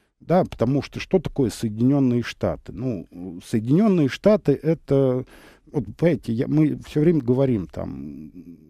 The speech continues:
наша теория, да, разделение труда. Да, это когда, э, к производству любого продукта причастны, там, миллионы, сотни миллионов, даже миллиарды людей. Речь же идёт не только об экономике С Ш А.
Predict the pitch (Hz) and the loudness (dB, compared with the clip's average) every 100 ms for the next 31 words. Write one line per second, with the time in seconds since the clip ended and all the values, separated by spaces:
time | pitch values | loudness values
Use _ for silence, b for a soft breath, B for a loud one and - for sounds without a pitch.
0 | 87 127 131 127 120 - 139 120 92 98 | -14 -2 0 0 -4 -2 2 2 0 2
1 | 190 170 107 110 156 196 156 123 - 131 | 4 4 2 4 4 4 4 0 -2 -4
2 | 107 78 - b b b b b _ - | -2 -4 -8 b b b b b _ -6
3 | 233 240 151 - 123 151 170 226 202 147 | 0 4 4 0 0 0 4 4 6 2
4 | - - 117 117 - _ _ - - 143 | -2 -10 -10 -10 -14 _ _ -18 -2 4
5 | 160 165 190 180 - - 110 - 127 120 | 4 6 4 2 2 -6 -8 -10 -18 -6
6 | 131 160 160 123 101 151 180 254 - 113 | -2 2 4 4 2 0 2 0 -2 -6
7 | 123 117 185 185 135 - 113 98 85 - | -4 -2 0 0 -4 -6 -4 -6 -8 -20
8 | _ 120 127 117 160 202 143 - 143 180 | _ 2 4 4 4 4 4 2 0 2
9 | 160 139 139 135 135 110 95 90 B B | 4 4 4 4 2 2 -4 -6 B B
10 | - 117 139 135 151 180 196 117 107 123 | -2 2 4 4 4 6 4 2 -2 -2
11 | 127 101 139 123 120 151 147 151 147 139 | 0 2 2 0 -2 -2 0 0 -2 0
12 | 190 - 127 123 - 131 123 104 - - | 0 2 0 0 -2 0 0 -2 -6 -8
13 | 120 165 196 196 | -2 2 4 2